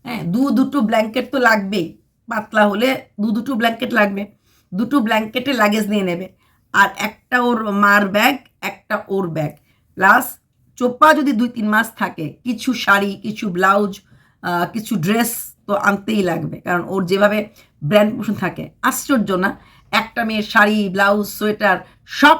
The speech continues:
পাঠিয়ে দিয়েছে সেই Packers and Movers-এ। আর সেইগুলি একটাও পৌঁছচ্ছে না। আমরা হলে তো পাগল পাগল হয়ে গেলাম হলে, তাই না? কারণ ও বলেছে ওর ব্লাউজ, সোয়েটার সবই তো মা পাঠিয়ে দিয়েছে, হ্যান ত্যান, কিছুই পৌঁছায়নি।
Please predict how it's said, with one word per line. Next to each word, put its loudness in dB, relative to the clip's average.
পাঠিয়ে -4
দিয়েছে -6
সেই 0
Packers 0
and 2
Movers-এ। 0
আর -8
সেইগুলি 4
একটাও 2
পৌঁছচ্ছে -6
না। -6
আমরা 2
হলে 4
তো -8
পাগল 2
পাগল 2
হয়ে 0
গেলাম 0
হলে, -2
তাই 0
না? 0
কারণ -2
ও 2
বলেছে 4
ওর -2
ব্লাউজ, 2
সোয়েটার -6
সবই 0
তো -8
মা 2
পাঠিয়ে 0
দিয়েছে, 0
হ্যান 2
ত্যান, -4
কিছুই 4
পৌঁছায়নি। -4